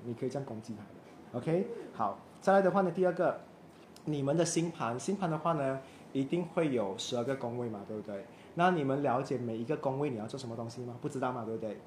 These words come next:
好像你知道你是上升天蝎的话，那第一宫的天蝎的你要做什么？OK，如果你是上升白羊的话，第一宫的你要做什么东西？今天我会讲完这个十二个宫位，特别给你们新加坡的学生，因为我觉得新加坡的人好像不太懂自己。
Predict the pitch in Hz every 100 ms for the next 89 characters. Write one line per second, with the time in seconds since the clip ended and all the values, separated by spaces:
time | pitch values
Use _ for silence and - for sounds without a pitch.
0 | - - 120 120 160 156 113 135 139 147
1 | 110 - 135 170 160 151 147 151 151 123
2 | - 135 117 - - - - - 147 156
3 | 170 165 139 123 - 131 123 139 117 104
4 | 107 110 98 92 - - - - - -
5 | - - - 120 160 175 170 139 120 156
6 | 160 156 156 143 123 127 127 139 139 139
7 | 127 120 107 98 98 113 104 95 98 101
8 | - - - 160 160 127 156 143 101 104
9 | 127 131 104 107 - 98 82 80 - -
10 | - - - - - 190 160 135 135 117
11 | 107 113 147 143 147 143 139 135 117 117
12 | 143 214 143 147 135 127 120 123 117 104
13 | 104 110 117 123 147 135 98 107 113